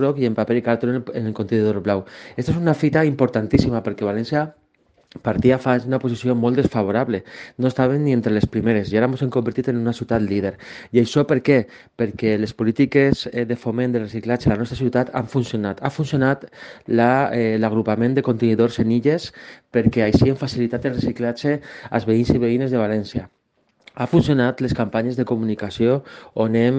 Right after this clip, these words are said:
eh, repartit, quan hem implementat el cinquè contenidor, el contenidor d'orgànica, hem repartit molta informació a centenars de milers de veïns d'esta ciutat que han tingut informació sobre com separar correctament els seus residus. En definitiva, també és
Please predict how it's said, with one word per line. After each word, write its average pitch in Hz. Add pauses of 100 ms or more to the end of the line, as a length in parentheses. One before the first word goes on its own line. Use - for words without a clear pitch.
eh, 113
repartit, 117
quan 113
hem 113
implementat 117
el 107
cinquè 110
contenidor, 110
el 117
contenidor 110
d'orgànica, 117 (340)
hem 110
repartit 123
molta 120
informació 127 (100)
a 123
centenars 113
de 135
milers 120
de 113
veïns 117 (340)
d'esta 120
ciutat 123 (340)
que 123
han 117
tingut 131
informació 123
sobre 120 (100)
com 143
separar 117
correctament 113
els 120
seus 117
residus. 104 (340)
En 120
definitiva, 127
també 151
és 123